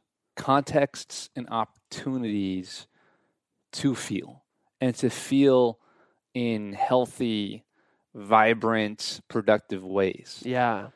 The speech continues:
Speaker 1: And so what ends up happening, I mean, you see, and obviously there's a ton of different reasons for this, but you see the gun violence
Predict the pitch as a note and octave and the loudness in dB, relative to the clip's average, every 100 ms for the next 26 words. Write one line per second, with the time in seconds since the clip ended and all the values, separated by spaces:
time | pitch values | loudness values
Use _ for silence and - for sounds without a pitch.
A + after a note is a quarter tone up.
0 | _ _ A2 - A#2+ A2+ A2+ A#2+ A2 G#2 | _ _ -12 2 2 4 2 2 0 -2
1 | - B2 B2+ G#2+ G2 F#2 G2+ _ _ _ | 2 2 2 -4 -6 -8 -14 _ _ _
2 | _ A#2 A2 G#2 G2 - G#2 G2 G#2 A2 | _ -12 -8 -8 -10 -6 -4 -2 0 2
3 | A2 G#2 G#2 G2+ - - - - - C#3 | 2 -2 -2 -4 -4 -12 -12 -20 -6 -2
4 | B2+ A#2 G#2 _ _ _ _ - G#2+ A#2 | 0 -2 -6 _ _ _ _ -12 0 0
5 | G2+ G#2+ G#2 G#2 - G2 F#2+ - - G2+ | 2 -2 -2 -4 -6 -4 -4 -6 -12 -12
6 | F#2 - G2 F#2+ F2+ _ _ _ _ - | -12 -8 -8 -8 -12 _ _ _ _ -6
7 | G#2 A2+ A2 G2+ G2 F#2+ F#2 - - | -2 0 2 2 2 0 -4 -8 -14